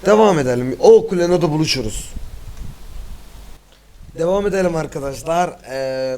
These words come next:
kulemizin yakınına geldik. Ee, ben arkadaşlar baktım elmasım azmış. Birazcık maden yaptım. Şöyle bir,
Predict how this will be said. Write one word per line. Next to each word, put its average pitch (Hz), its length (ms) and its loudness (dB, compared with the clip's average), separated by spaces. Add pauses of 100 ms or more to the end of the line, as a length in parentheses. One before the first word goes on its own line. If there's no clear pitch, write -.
kulemizin 135 420 -10
yakınına 135 380 -12
geldik. 147 540 -10 (800)
Ee, 131 380 -2 (200)
ben 165 120 -4
arkadaşlar 170 920 -4 (140)
baktım 156 380 -8
elmasım 139 460 -8
azmış. 143 680 -8
Birazcık 135 340 -8
maden 139 440 -6
yaptım. 127 540 -8
Şöyle 127 440 -8
bir, 127 120 -10